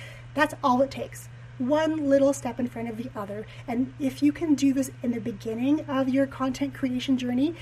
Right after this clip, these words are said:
and you're thinking about all the things you can create on the back end, that's gonna serve you in a really big way, 'cause you can really start to build out this system and this process that every week you go through the same thing to create all of these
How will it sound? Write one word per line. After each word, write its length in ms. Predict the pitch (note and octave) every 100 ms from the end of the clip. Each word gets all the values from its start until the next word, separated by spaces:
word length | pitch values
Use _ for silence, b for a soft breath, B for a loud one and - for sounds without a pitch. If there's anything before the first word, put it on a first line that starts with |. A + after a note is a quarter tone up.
| B -
and 160 | A#3+
you're 120 | A#3+ A#3+
thinking 420 | - C#4 - C4
about 380 | A#3 A#3 A#3 B3 B -
all 320 | A3+ B3 C4+
the 140 | C#4 C4
things 280 | C4+ B3+ C4
you 60 |
can 160 | B3 B3
create 300 | - C4 C4
on 100 | A3+
the 60 |
back 260 | A3 A3 D4
end, 220 | D#4 F4 - B B -
that's 220 | C#4+ -
gonna 240 | F#4 F#4+
serve 400 | E4+ - C4+ C#4+
you 200 | C4 B3
in 160 | B3+ A3+
a 80 | G#3+
really 440 | G#3 A#3+ B3 A#3+
big 300 | G3 A3+ G3+
way, 260 | A3+ G#3+ G#3+
'cause 160 | A3 A3+
you 80 |
can 300 | A#3+ C4 A#3+
really 300 | A#3 C4 C#4+
start 300 | D4 - B3
to 100 | -
build 420 | G#3 A3+ A#3 B3+ C4
out 240 | A3+ A3 A3
this 160 | - G#3+
system 580 | - D4+ C#4 D4 C4+ C4+ B B B3
and 180 | G#3+ G#3+
this 180 | G3+ -
process 640 | - F4+ F4+ - A#3 A3+ - B B
that 220 | - A#3+ -
every 320 | A#3+ C4 C#4
week 320 | C4 C#4 B3+
you 80 | A#3+
go 220 | - A#3
through 160 | A#3 A3+
the 100 | A3
same 260 | - A3+ G#3+
thing 320 | - A#3+ F4
to 100 | -
create 480 | - - C#4+ C4+ C4 -
all 400 | A#3 B3+ C4+ C#4 C4
of 140 | A#3 A3
these 200 | A#3+